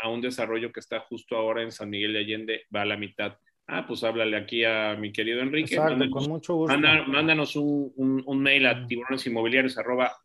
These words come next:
Speaker 1: tiburones inmobiliarios punto com y te ponemos en comunicación
Speaker 2: Ujú.
Speaker 1: con Enrique para que te pueda ayudar con muchísimo gusto.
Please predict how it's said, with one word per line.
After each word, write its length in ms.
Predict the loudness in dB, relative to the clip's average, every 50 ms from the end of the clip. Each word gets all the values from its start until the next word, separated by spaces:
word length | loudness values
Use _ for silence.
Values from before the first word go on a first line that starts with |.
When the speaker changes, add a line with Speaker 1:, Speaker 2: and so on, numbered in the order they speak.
| _ _ _ _ _ _
Speaker 1:
tiburones 420 | -6 -2 0 0 2 2 0 0 0
inmobiliarios 400 | -2 -2 0 0 0 0 0 -2
punto 340 | -4 -6 -4 -4 -6 -2
com 180 | 0 0 0 0
y 120 | -2 -2
te 100 | -2 -4
ponemos 440 | -2 -2 -2 0 0 0 0 0 -2
en 100 | -4 -4
comunicación 640 | -4 -8 -8 -8 -10 -8 -8 -8 -4 -4 -4 -4 -4
Speaker 2:
Ujú. 120 | -6 -10 -16 -20 -20 _ _
Speaker 1:
con 160 | -4 -2 0
Enrique 360 | 0 0 2 2 2 2 0
para 240 | -2 -2 -2 -2 -2
que 80 | -4 -8
te 120 | -12 -14
pueda 220 | -6 -2 -2 0
ayudar 240 | 0 0 -2 -2 -4
con 160 | -4 -8 -8
muchísimo 440 | -8 -8 -8 -10 -10 -8 -8 -8 -8 -8
gusto. 360 | -8 -10 -12 -14 -18 -20